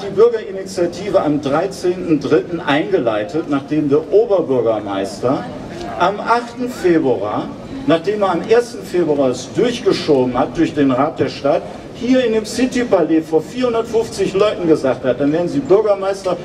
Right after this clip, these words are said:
oder lassen Sie den Rat der Stadt wählen, wenn Sie noch was ändern wollen. Nur noch eine Bürgerinitiative konnte Sie stoppen. Nämlich in Oberhausen ist doch genau diese Sache auch durchgeschoben worden,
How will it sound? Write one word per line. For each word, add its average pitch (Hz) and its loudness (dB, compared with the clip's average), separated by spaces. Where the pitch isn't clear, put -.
oder 165 4
lassen 180 0
Sie 160 -2
den 160 2
Rat 185 0
der 196 0
Stadt 233 -4
wählen, 156 4
wenn 131 -2
Sie 123 -6
noch 123 0
was 113 -2
ändern 110 0
wollen. 87 0
Nur 214 4
noch 247 0
eine 208 -6
Bürgerinitiative 175 0
konnte 147 0
Sie 127 -2
stoppen. - 0
Nämlich 202 0
in 220 2
Oberhausen 143 2
ist 185 0
doch 170 2
genau 190 2
diese 180 -4
Sache 180 0
auch 247 2
durchgeschoben 135 0
worden, 131 2